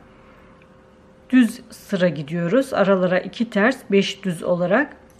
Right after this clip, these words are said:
tekrar modelimizi kuruyoruz. Evet. Umarım beğenmişsinizdir. Sıra tekrarı ile model devam ediyor. Gerçekten çok güzel bir model. Tavsiye ederim.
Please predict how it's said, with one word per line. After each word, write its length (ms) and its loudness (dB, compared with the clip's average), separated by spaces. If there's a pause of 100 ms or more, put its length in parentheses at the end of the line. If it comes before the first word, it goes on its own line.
(100)
tekrar 560 0
modelimizi 600 0
kuruyoruz. 720 -12 (1400)
Evet. 360 -2 (600)
Umarım 380 6
beğenmişsinizdir. 920 0
Sıra 340 0
tekrarı 480 0
ile 180 0
model 440 2 (120)
devam 340 2
ediyor. 500 0
Gerçekten 640 0
çok 380 -4
güzel 380 -4
bir 120 -4
model. 460 -2 (640)
Tavsiye 540 2
ederim. 460 2